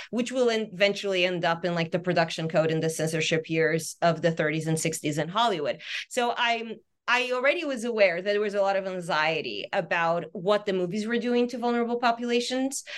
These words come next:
particularly those that were considered the most influential, young women. And so I started to, at the same time that I was writing this book about these queer ways of feeling, and that there's an edge of hopefulness and kinda, like, joy and subversiveness to this book.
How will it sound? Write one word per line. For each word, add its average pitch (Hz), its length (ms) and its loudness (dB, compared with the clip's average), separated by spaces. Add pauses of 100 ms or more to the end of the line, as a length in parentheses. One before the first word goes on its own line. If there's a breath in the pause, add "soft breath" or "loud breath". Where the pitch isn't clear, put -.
(120)
particularly 226 380 0
those 202 240 -2
that 190 100 0
were 185 80 -2
considered 196 360 0
the 190 60 2
most 185 240 0
influential, 185 640 0
young 156 300 0
women. 156 440 0 (540 loud breath)
And 277 160 2
so 330 220 2
I 320 80 2
started 330 420 -4
to, 277 400 0
at 247 140 2
the 254 80 -4
same 330 200 -2
time 277 180 0
that 233 100 0
I - 20 2
was 220 120 -2
writing 208 520 2
this 190 280 -2 (120)
book 311 240 2
about 196 240 0
these 190 200 -4
queer 262 300 0
ways 220 300 2
of 220 80 0
feeling, 196 440 0
and 190 160 0
that 202 220 6
there's 247 220 -4
an 285 160 2 (100)
edge 240 320 0
of 233 140 -4
hopefulness 180 720 0
and 180 140 0
kinda, 185 200 2
like, 175 200 0
joy 196 520 0
and 170 120 -4
subversiveness 190 840 -2
to 254 80 -4
this 254 260 0
book. 254 340 0